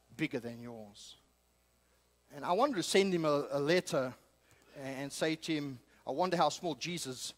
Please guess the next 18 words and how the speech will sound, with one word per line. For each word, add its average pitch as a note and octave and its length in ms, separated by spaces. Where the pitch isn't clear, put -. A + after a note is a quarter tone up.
faith C3+ 340
was. C3 300
He E3 140
did C3+ 160
not C#3+ 160
have C#3 320
a, B2+ 220
he E3 100
didn't E3+ 160
have F3+ 200
a D3+ 40
place F3+ 300
to D#3+ 80
lay E3+ 140
his E3+ 140
head." C#3 420
Poor D3 180
man. A#2+ 340